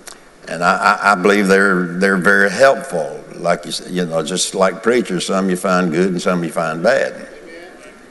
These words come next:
And so I don't want to ever leave the impression, because I have that question asked to me every time I preach along these lines on healing, "Well,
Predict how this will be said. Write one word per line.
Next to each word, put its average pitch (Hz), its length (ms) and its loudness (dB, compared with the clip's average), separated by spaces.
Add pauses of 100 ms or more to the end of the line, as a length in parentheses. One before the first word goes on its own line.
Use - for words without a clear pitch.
(1000)
And 95 240 0
so 101 360 6
I 101 180 6
don't 101 240 4
want 107 200 6
to 95 80 6
ever 101 300 4
leave 110 280 4
the 101 80 2
impression, 92 760 0 (460)
because 90 380 2
I 87 100 4
have 107 240 4
that 92 160 2
question 90 480 0
asked 107 500 2
to 95 80 -4
me 90 300 -2
every 92 180 0
time 95 260 0
I 87 100 2
preach 101 300 -2
along 85 340 -2
these 82 180 -4
lines 87 340 2
on 78 160 -8
healing, 90 500 -2
"Well, 90 540 2